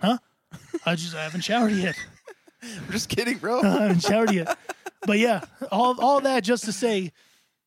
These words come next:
Speaker 1: that's how
Speaker 2: McDonald's,
Speaker 1: I
Speaker 2: get people, bro. <laughs>
Speaker 1: Hey, McDonald's, come on, man. Do your job. That's how I handle smells. But I'm not gonna, <clears throat> um, I remember there was, oh, oh, you were with me.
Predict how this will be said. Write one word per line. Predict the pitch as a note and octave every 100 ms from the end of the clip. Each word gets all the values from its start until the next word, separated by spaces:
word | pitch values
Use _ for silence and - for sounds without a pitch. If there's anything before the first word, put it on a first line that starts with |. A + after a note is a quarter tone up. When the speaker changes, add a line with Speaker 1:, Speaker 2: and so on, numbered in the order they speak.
| _ _ -
Speaker 1:
that's | F#3+ G3+
how | C#4
Speaker 2:
McDonald's, | D4 G3 F#3
Speaker 1:
I |
Speaker 2:
get | B3+ B3+
people, | D#4 D4 G#3
bro. | G#3 - -
<laughs> | -
Speaker 1:
Hey, | A3+ C#4
McDonald's, | A#3+ A#3+ D4+ D#4 C4+
come | A4
on, | F#4+ D4+
man. | D4+ F#4 D4 - - -
Do | C#4
your | F4
job. | G3 D4+ E4+ B3 - - - - - - _ - -
That's | G3+ G#3+
how | A3
I | G3
handle | G3 G3+ F#3 D#3+ - _ _ _ _
smells. | - G3 F#3 C#3+ - _ _ _
But | F#3+
I'm | G#3+
not | A3+
gonna, | G#3+ G#3 F3+ E3
<clears throat> | F3+ - - - _ _ _ _ _ -
um, | F#3
I | A#3
remember | B3 A#3
there | A3+
was, | F#3+ F#3
oh, | G3+ G3 F3+ F#3+
oh, | A#3+ A#3 A#3
you | D#4+
were | B3
with | G3+ G#3
me. | B3+ B3